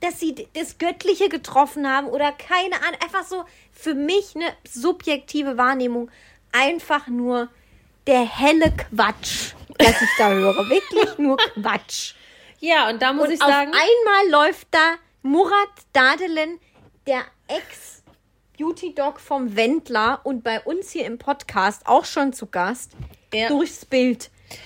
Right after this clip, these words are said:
Speaker 1: und
Speaker 2: Und
Speaker 1: erzählt, warum er dieses fucking Kreuz trägt.
Speaker 2: Seine Erklärung fand ich aber doch am vernünftigsten, weil er hat wenigstens jetzt nix von irgendeiner, von irgendeiner Erscheinung und Lichtblitzscheiße
Speaker 1: Ja,
Speaker 2: erzählt,
Speaker 1: das
Speaker 2: sondern
Speaker 1: stimmt
Speaker 2: er hat
Speaker 1: echt.
Speaker 2: gesagt, das ist halt einfach ein inter-, interkulturelles Zusammentreffen.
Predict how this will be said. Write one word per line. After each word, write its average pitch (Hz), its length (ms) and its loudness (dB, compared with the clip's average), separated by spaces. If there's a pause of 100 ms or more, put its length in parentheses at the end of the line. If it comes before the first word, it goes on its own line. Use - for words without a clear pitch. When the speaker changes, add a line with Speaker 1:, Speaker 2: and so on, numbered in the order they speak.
(100)
Speaker 1:
und 285 140 4
Speaker 2:
Und 247 140 10
Speaker 1:
erzählt, 320 340 2
warum 277 300 2
er 262 120 2
dieses 254 400 -2 (360)
fucking 392 480 2
Kreuz - 480 2
trägt. 185 420 -6
Speaker 2:
Seine 277 380 2
Erklärung 262 480 0
fand 233 220 0
ich 233 60 -10
aber 226 140 4
doch 233 120 2
am 208 120 0
vernünftigsten, 208 760 -4
weil 180 140 2
er 214 120 4
hat 196 160 0
wenigstens 208 380 -4
jetzt - 280 -14
nix 226 240 -4
von 226 120 -6
irgendeiner, 196 580 0
von 214 200 -2
irgendeiner 190 280 0
Erscheinung 214 440 0
und 175 120 -2
Lichtblitzscheiße 196 760 0
Speaker 1:
Ja, 170 40 0 (200)
Speaker 2:
erzählt, 226 120 6
Speaker 1:
das 208 80 -6
Speaker 2:
sondern 208 200 0
Speaker 1:
stimmt 220 120 2
Speaker 2:
er 220 40 6
hat 220 80 4
Speaker 1:
echt. 208 80 -8
Speaker 2:
gesagt, 208 320 0
das 214 140 -8
ist 202 60 -12
halt 233 140 2
einfach 202 260 0
ein 190 80 -2
inter-, 196 280 -8
interkulturelles 214 800 0
Zusammentreffen. 185 680 -2